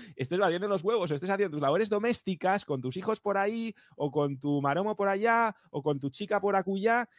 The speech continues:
y que estés con nosotros haciéndote compañía y que lo vayas interiorizando sin darte cuenta y que mía, tu mente inconsciente arrolladora, que procesa once millones de bits por segundo, mientras que tu mente consciente solamente procesa cincuenta,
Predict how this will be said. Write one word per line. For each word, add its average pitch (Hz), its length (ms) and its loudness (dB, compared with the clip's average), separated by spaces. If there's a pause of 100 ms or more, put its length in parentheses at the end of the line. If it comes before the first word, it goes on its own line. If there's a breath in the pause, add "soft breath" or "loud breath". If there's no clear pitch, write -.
(300 soft breath)
y 175 80 -8
que 165 120 -2
estés 240 440 -2
con 151 160 0
nosotros 185 760 -2
haciéndote 202 440 -2
compañía 160 920 2
y 151 120 -10
que 151 240 -6
lo 151 200 4
vayas 185 340 -4
interiorizando 170 600 0
sin 123 180 -4
darte 143 280 2
cuenta 143 260 0
y 143 40 -2
que 120 140 -4
mía, 165 380 2
tu 135 140 -4
mente 214 220 -2
inconsciente 185 360 0
arrolladora, 165 400 4
que 156 80 0
procesa 165 260 2
once 196 240 2
millones 185 300 2
de 170 60 0
bits 185 180 -2
por 190 140 4
segundo, 196 560 6 (240 soft breath)
mientras 185 240 0
que 175 80 0
tu 165 60 -2
mente 226 180 0
consciente 220 280 -2
solamente 214 300 2
procesa - 300 -6
cincuenta, 196 640 6